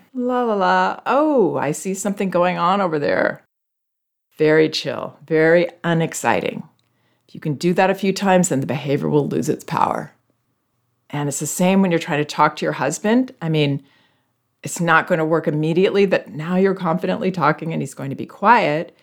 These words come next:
He's going to yell and shout. We'll try that a few times. And you're not gonna be able to talk to your husband or peacefully embrace with your husband at first. But what you're doing is working towards this overall message to him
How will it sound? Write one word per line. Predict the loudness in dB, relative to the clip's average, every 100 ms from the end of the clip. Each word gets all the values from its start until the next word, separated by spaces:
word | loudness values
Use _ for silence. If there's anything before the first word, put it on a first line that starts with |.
| _ _
He's | -12 -6
going | 2 4 4
to | 0
yell | 0 0 0 -4
and | -6
shout. | -4 -2 -2 -2 -4 -8
We'll | -10
try | -2 0 2
that | 2 -2
a |
few | -4 -8
times. | -6 -4 -2 0 -2 -6 _ _ _ _ _ _ -2
And | 2 2 2 -2 -4 -6
you're | -4
not | 0 2 2 0
gonna | -2
be | 2
able | 0
to | 0
talk | 0 0
to | 2
your | 2
husband | 2 0 -6 -4
or | -6
peacefully | -6 -12 -10 -10 -8
embrace | 0 2 2 0
with | -2
your | 2
husband | 2 2 0 0 -2 -6 -2
at | -2
first. | -2 0 4 4 2 -2 -12 -16 0
But | 4 4 2 -6
what | -4
you're | -4
doing | -4 0 4 4 2
is | -2 -8 -10
working | -4 -2 2 0
towards | 0 -2 -2 -2
this | -8 -16 _ -2
overall | 0 2 2 2
message | 2 0 -2 -4 -4 -6
to |
him | -4 0 2 2